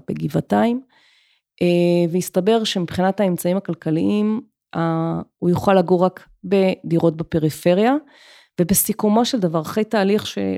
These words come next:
מספר שבועות, וממש זמן קצר לפני שהוא היה צריך להיות מפונה מהדירה שלו,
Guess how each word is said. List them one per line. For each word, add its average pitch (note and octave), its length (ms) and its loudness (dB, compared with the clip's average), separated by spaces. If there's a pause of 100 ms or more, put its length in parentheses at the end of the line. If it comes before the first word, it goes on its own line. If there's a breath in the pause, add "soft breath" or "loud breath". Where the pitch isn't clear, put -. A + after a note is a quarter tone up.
(200)
מספר F#3 320 0
שבועות, G3 800 0 (100)
וממש G3 420 2
זמן A3 300 2
קצר G#3 300 0
לפני F3+ 280 0
שהוא F#3 160 -4
היה F3 40 -2
צריך F3+ 200 -8
להיות F3 160 -4
מפונה E3+ 380 -2
מהדירה E3+ 360 -2
שלו, A#3+ 320 0